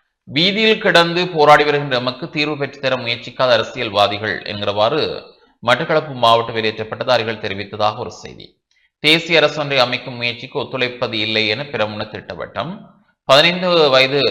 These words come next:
மாணவனை நிர்வாணமாக்கி தாக்கிவிட்டு கைபேசி பறிப்பு, மாணவன் உட்பட மூவர் கைது. சட்டவிரோத மீன்பிடியை கட்டுப்படுத்தல் தொடர்பான மீளாய்வு கூட்டம். இலங்கை எந்த நாட்டிடமும் கடன் பெறவில்லை,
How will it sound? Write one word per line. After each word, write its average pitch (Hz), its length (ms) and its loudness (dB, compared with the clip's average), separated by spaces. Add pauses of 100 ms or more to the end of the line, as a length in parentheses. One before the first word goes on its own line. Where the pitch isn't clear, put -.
மாணவனை 131 460 0
நிர்வாணமாக்கி 135 880 -2
தாக்கிவிட்டு 110 680 0
கைபேசி 135 580 -2
பறிப்பு, - 440 -4
மாணவன் 135 520 0
உட்பட 113 380 -4
மூவர் 110 400 -6
கைது. - 380 -6 (680)
சட்டவிரோத 180 540 4
மீன்பிடியை 151 440 0
கட்டுப்படுத்தல் 135 580 -2
தொடர்பான 123 500 0
மீளாய்வு 110 600 0
கூட்டம். 117 420 -8 (1160)
இலங்கை 185 460 4
எந்த 156 280 0
நாட்டிடமும் 143 560 2
கடன் 139 380 -2
பெறவில்லை, 87 420 -2